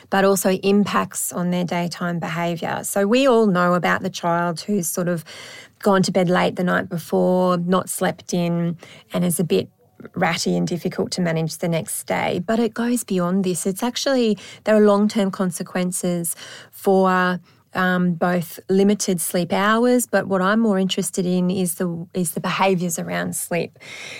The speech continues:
So we know that children by five years of age who can put themselves to sleep, they don't need support, they, when they wake in the night, which we all do, it's normal,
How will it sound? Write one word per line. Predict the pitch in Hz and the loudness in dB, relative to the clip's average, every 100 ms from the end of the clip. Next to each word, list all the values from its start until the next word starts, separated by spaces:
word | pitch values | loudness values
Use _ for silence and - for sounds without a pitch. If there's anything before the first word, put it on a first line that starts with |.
| - | -10
So | - 208 202 | 0 4 4
we | 196 | 4
know | 196 202 208 220 220 226 | 4 4 6 6 6 4
that | 214 180 | 2 0
children | - 226 220 220 220 220 214 214 - | -2 2 2 4 4 4 4 0 0
by | 196 190 | 2 2
five | 180 208 226 | 0 0 2
years | 214 214 | 4 2
of | 196 185 | 2 0
age | 180 190 247 - - | 0 0 0 -2 0
who | 208 190 | 0 0
can | - 208 196 196 190 190 | -2 -2 0 0 0 -2
put | - 220 - | -2 -4 0
themselves | 196 - 196 196 202 214 - | -2 -2 0 2 2 0 -2
to | - 196 | -6 -8
sleep, | - 247 392 - | 0 4 4 2
they | - | -4
don't | 190 190 196 | -2 -2 -2
need | 180 | -2
support, | - 190 - 240 285 - - - - - _ | -4 -6 -2 0 -2 -6 -20 -18 -20 -20 _
they, | 196 196 190 190 | 0 4 4 2
when | 196 196 | 2 2
they | 196 185 | 4 4
wake | 202 226 233 | 2 2 0
in | |
the | 208 | 2
night, | 190 208 240 | 2 0 -2
which | 185 - | -4 -4
we | 180 | -2
all | - 196 208 | 0 2 2
do, | 196 190 185 269 | 0 0 0 0
it's | 330 - | -2 -2
normal, | 175 180 180 185 294 | 0 2 2 2 0